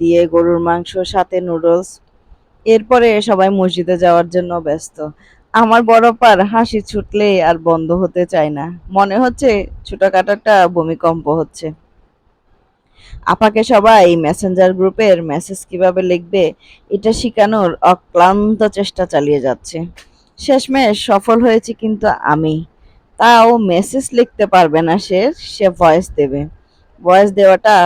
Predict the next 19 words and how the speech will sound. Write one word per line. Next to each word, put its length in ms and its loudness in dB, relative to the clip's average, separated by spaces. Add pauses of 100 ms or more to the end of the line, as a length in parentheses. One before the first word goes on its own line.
(140)
তাকে 220 -2 (120)
অবশেষে 440 -4 (100)
শিখিয়ে 380 -6 (120)
ফেলেছি, 420 -6 (240)
আলহামদুলিল্লাহ। 840 -4 (1800)
ভাই 260 4
বোন 160 2 (140)
সবাই 260 2 (120)
মিলে 260 2 (240)
কিছু 200 -10 (120)
সময় 340 -2
কাটালাম, 420 -4 (600)
এই 140 0 (100)
সময়টা 480 2 (680)
খুব 120 -10 (100)
স্মরণীয় 480 0 (140)
একটা 180 -10 (120)
সময়। 320 -4 (1900)
এরপরে 340 4